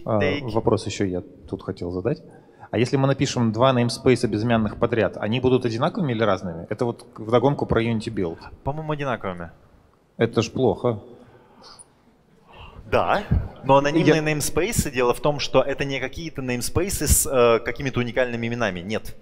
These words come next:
Speaker 2: это не то. Анонимные неймспейсы — это что-то, содержимое чего имеет internal linkage.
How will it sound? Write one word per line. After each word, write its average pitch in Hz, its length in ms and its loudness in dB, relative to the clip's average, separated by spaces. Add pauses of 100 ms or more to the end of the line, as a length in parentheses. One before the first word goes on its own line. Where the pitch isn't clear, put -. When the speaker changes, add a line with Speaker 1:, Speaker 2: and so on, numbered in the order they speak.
(280)
Speaker 2:
это 113 200 -6
не 123 120 -4
то. - 400 0 (640)
Анонимные 143 420 0
неймспейсы — 175 420 2
это 117 220 -2
что-то, 143 600 4
содержимое 120 560 0
чего 131 420 4
имеет 131 220 -4
internal 117 420 2
linkage. 110 400 -8